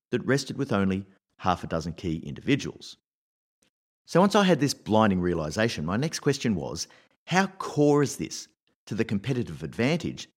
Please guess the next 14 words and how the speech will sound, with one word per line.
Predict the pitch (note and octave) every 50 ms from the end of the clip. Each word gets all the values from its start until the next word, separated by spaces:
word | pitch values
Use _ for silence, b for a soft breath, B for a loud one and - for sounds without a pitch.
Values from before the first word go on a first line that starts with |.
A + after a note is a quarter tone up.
| _ _ -
that | C3+
we're | B2 D3 D3
trying | D3 - A#2+ G#2 G2+
to | F2+ F#2
achieve | F#2+ - - F#2+ E2 D#2
in | D2+
our | B1+ B1+
market? | C#2+ E2+ G#2 G#2+ G#2 - - - - _ _ _ _ _ _ _ _ _ _ _ _ _ _ _ _ _
My | - C#2+ D#2
answer | E2+ E2+ - -
to | D#2 D#2
that | D2 C3+ F3+ - D#2
was, | C#2+ B1+ D2+ A#2+ C#3+ - - _ _ _ _ _ _ _ _ _ _ _ _ _ _ _ _ _ _
not | - D2+ D2+ F2+ A2+ B2+ - - -